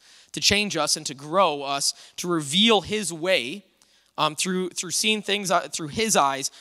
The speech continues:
these three things will become present in our lives. If these three things aren't present,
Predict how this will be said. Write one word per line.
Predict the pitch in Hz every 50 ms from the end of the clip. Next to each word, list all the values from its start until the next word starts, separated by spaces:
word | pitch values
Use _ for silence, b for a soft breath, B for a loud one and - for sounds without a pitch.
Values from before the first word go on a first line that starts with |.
| B B B
these | 139 147 220 240 254 262 247 - -
three | - - 226 247 262 247 226
things | - - 262 226 190 175 170 160 - 151
will | 147 196 214 226 233
become | 180 214 208 - - 220 214 202 165
present | - 214 214 196 175 190 175 190
in | 185 185
our | 180 170
lives. | 175 175 160 143 117 - - - - _ _ _ _ _ _ b b b b b b b b b
If | b 160 156
these | 180 247 247 226 -
three | - 254 269 262
things | - - 262 262 247 226 185
aren't | - - 220 240 240 - -
present, | - 233 226 220 170 156 127 120 - -